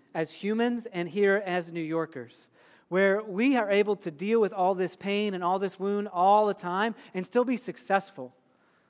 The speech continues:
We're like, "Yeah, I dealt with that, but look how good I've made it now." And God just goes, "Oh, really? You're gonna settle for that? Ooh,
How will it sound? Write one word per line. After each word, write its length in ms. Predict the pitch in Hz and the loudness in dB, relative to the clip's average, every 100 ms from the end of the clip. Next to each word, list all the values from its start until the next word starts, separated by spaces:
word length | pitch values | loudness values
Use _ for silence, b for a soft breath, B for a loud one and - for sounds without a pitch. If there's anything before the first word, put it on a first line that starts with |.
| b b b _ | b b b _
We're 120 | 165 | 0
like, 180 | 180 175 | 0 4
"Yeah, 160 | 240 233 | 6 8
I 140 | 226 | 6
dealt 220 | 226 214 | 6 4
with 140 | 190 180 | 4 4
that, 220 | 185 196 | 4 4
but 140 | 175 | 0
look 180 | 185 196 | -2 -2
how 140 | 190 | -4
good 260 | 175 180 190 | -2 -2 0
I've 140 | 165 | 0
made 180 | 170 170 | -2 -4
it 100 | 151 | -4
now." 300 | 156 156 120 _ b b b b b b b b _ _ | -4 -4 -6 _ b b b b b b b b _ _
And 180 | 170 180 | -14 -10
God 260 | 185 190 | -6 -8
just 200 | 175 165 | -8 -14
goes, 200 | - 165 - _ | -10 -12 -14 _
"Oh, 280 | 254 233 220 | -6 0 2
really? 300 | 190 208 226 | 2 2 2
You're 100 | 220 | 2
gonna 160 | 202 180 | -4 -6
settle 300 | - 202 170 | -6 -4 -4
for 120 | 160 | -6
that? 240 | 160 139 _ b b b b b b b _ | -8 -8 _ b b b b b b b _
Ooh, 240 | 226 185 | -2 -2